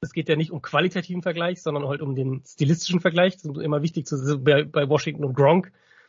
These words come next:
Ich finde, Laporte vom stilistischen Vergleich geht so in eine Evan Ingram-Richtung.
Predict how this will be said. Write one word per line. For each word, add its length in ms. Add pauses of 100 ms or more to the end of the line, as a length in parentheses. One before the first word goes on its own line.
(160)
Ich 120
finde, 180
Laporte 440
vom 180
stilistischen 460
Vergleich 340
geht 120
so 100
in 80
eine 100
Evan 120
Ingram-Richtung. 800